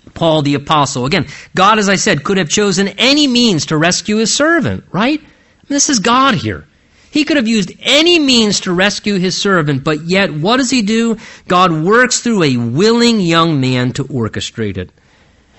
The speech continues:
And it reminds you and I this morning that God can and will use folks, anybody that's willing and available to accomplish his work and good purposes.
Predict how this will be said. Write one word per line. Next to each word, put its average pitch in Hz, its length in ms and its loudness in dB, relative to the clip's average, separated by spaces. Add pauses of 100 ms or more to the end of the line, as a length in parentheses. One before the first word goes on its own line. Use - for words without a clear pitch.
And 175 100 -2
it 196 60 0
reminds 208 640 2
you 226 140 2
and 220 100 2
I 202 140 4
this 196 260 0
morning 151 360 0
that 143 200 -2
God 190 340 0
can 214 360 0
and 160 340 -2
will 185 260 0
use 160 540 0
folks, 147 500 -2 (200)
anybody 139 680 -2 (1040)
that's 123 180 -4
willing 190 640 0
and 139 160 -2
available 110 640 -2
to - 160 -6
accomplish 113 540 -4
his 117 180 -4
work 104 260 -4
and 92 120 -8
good 92 160 -8
purposes. - 720 -10